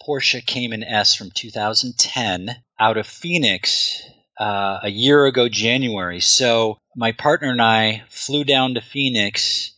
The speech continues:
Uh, I purchased it sight unseen, but I did have a pre-purchase inspection,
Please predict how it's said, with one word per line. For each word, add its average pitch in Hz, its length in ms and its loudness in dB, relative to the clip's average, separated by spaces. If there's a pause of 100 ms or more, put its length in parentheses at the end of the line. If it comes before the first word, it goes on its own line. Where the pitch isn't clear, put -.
(180)
Uh, 107 240 2
I 117 80 -2
purchased - 480 2
it 139 100 -4
sight 151 400 2
unseen, 131 640 -4
but 113 120 -4
I 117 80 0
did 123 180 -2
have 120 220 -6
a 104 240 -6
pre-purchase 123 640 -2
inspection, 101 800 -6